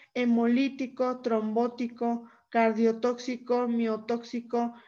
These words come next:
nefrotóxico. Nefro quiere decir que es de riñón. Neurotóxico, que es a nivel sistema nervioso. Anafilaxia quiere decir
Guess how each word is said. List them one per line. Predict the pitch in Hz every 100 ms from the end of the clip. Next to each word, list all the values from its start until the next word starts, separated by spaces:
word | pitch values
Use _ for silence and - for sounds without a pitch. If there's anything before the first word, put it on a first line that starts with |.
| _
nefrotóxico. | 226 240 247 240 247 226 226 233 233 - 240 240 226
Nefro | 240 285 294 320 330
quiere | 285 262
decir | 262 247
que | 247
es | 240
de | 240
riñón. | 208 202 202 202 196 - - - _
Neurotóxico, | 220 233 240 240 233 233 240 240 240 247 262 254 254
que | 233
es | 233 -
a | 233
nivel | 226 220 220
sistema | 220 233 226 214 214 214
nervioso. | 208 208 226 233 233 262 269 - - _ -
Anafilaxia | 233 233 226 226 233 240 240 240 254
quiere | - 247 247
decir | 233 226 254 254